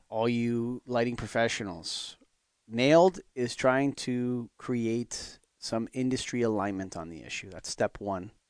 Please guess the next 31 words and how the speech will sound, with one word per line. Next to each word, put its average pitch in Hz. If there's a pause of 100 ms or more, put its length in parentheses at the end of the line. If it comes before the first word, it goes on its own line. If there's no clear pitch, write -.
(160)
of 117
our 90
six -
strategies 98 (160)
for 101
darkness 98
preservation 95
and 87
restoration. 90
You 92
can -
find 98
that 101
on 92
nailed 98
dot 95
org, 147
or 120
you 113
can 113
look 104
for 90
all 104
of 87
our 90
stuff -
on 101
social 104
media, 120 (360)
industry 123
alignment. 85